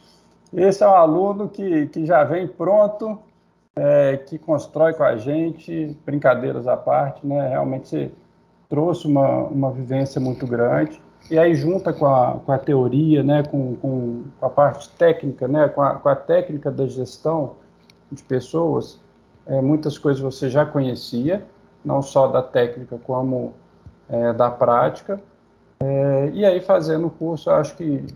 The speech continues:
também te deu esse avanço pra fortalecer, né, o que você já acreditava na prática, em termos de ações a, a se tomar, né, e fantástico, cara, uma aula,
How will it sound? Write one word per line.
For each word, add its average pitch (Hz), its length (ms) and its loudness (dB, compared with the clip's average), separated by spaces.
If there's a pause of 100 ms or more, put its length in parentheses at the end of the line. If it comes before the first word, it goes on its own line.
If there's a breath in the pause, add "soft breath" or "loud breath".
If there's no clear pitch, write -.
(360)
também 135 360 2
te 139 180 -14
deu 135 180 -2
esse 120 540 -6
avanço 127 680 -2 (280)
pra 151 340 2
fortalecer, 202 960 0 (180)
né, 151 160 -4
o 160 120 -2
que 156 120 -10
você 160 340 -6
já 165 180 2
acreditava 165 640 0
na 135 160 -2
prática, 131 680 -2 (400)
em 127 40 -12
termos 135 420 -4
de 139 80 -4
ações 151 960 -4 (280)
a, 117 760 -6
a 120 100 -8
se - 180 -18
tomar, 127 640 -4 (720)
né, 127 360 -2
e 151 420 -2
fantástico, 151 640 0
cara, 113 140 -4
uma 143 180 2
aula, 170 400 4